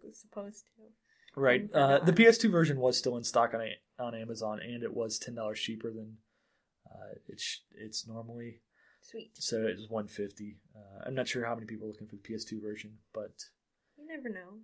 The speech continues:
Speaker 2: yeah, there's a lot of P S twos out there.
Speaker 1: Are those gonna be, if you got a P S three, is the controller slot backwards compatible?
Speaker 2: No, it's not, because, uh,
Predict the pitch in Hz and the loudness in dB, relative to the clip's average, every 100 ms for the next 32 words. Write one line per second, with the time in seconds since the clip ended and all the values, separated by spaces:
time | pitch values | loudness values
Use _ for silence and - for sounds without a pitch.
0 | _ 220 214 - 131 143 143 175 170 220 | _ 10 10 10 8 8 8 4 4 4
1 | 160 123 117 113 - 254 226 240 240 247 | 6 4 2 -6 -8 -12 -6 0 0 0
2 | 254 247 247 214 _ - 226 220 214 240 | -4 -2 -4 -6 _ -18 -16 -16 0 2
3 | 254 277 277 247 247 - 247 254 262 - | 2 0 -2 -2 -2 -4 -2 -2 -4 -10
4 | - _ _ _ _ 226 240 - 226 247 | -16 _ _ _ _ -20 -20 -18 -8 -2
5 | 254 277 285 247 - 262 254 247 - - | 0 0 2 2 0 -4 -6 -12 -18 -20
6 | - 247 - - 160 160 139 131 - 139 | -16 -16 -6 6 10 12 12 10 6 6
7 | 131 123 - 139 - 139 131 123 131 120 | 6 6 4 -4 4 6 6 6 4 4
8 | 117 | 2